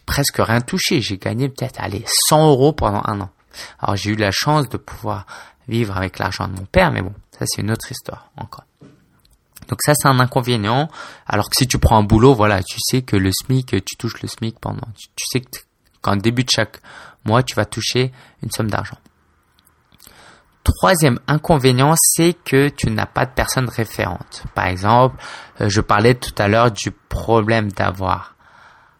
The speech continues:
un boss. Ben, au moins le boss, quand il est intelligent, il te permet d'organiser, de structurer ton travail. Et quand t'es tout seul et que t'es pas très discipliné ou que tu manques d'organisation, ben, ça peut être problématique.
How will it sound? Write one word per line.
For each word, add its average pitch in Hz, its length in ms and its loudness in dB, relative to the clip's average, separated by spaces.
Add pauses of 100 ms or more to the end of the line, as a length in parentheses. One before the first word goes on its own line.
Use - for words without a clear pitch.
(380)
un 101 180 2
boss. 120 680 2
Ben, 104 180 -2
au - 160 -4
moins 127 220 4
le 120 120 6
boss, 117 380 4
quand - 180 -2
il 98 140 0
est 92 180 -2
intelligent, 104 600 -2
il 120 100 0
te - 140 -8
permet 104 340 0
d'organiser, 104 1000 0 (300)
de 110 80 0
structurer 123 840 0 (260)
ton 117 140 0
travail. - 400 -2 (100)
Et 98 60 -6
quand 127 160 2
t'es 127 160 0
tout - 180 -6
seul - 380 -2
et - 60 -14
que - 80 -20
t'es - 100 -6
pas - 160 -2
très - 160 -6
discipliné 110 640 -2
ou 95 100 -2
que - 80 -14
tu - 140 -8
manques 104 240 0
d'organisation, 101 840 -4 (320)
ben, 104 80 -2
ça 104 180 -2
peut - 120 -2
être 113 120 -2
problématique. 101 680 -2